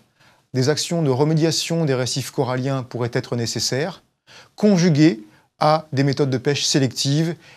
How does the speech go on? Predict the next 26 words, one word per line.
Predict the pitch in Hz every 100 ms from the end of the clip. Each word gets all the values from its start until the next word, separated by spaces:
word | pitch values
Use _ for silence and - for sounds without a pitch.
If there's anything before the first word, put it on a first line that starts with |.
| _
et | 135
la | 135
mise | 139 139
en | 127
place | 139 127
de | 127
réserves | 120 117 117
marines. | 123 101 95 101 - _ _ _ - - _
Tout | 196
cela | 170 156 143 180 _ -
dans | 147
le | 143
but | 127 135 156 - -
d'aider | 117 151 175
les | 165
populations | 151 127 143 131 139
locales | 123 117 123 127 151 _ -
à | 127
maintenir | 131 120 147 139 139 123 _
un | -
récif | 123 123 - - 120 - -
productif | - 156 127 - 127 123 - _ - - -
sur | - 165
le | 151
long | 139
terme. | 135 113 107 117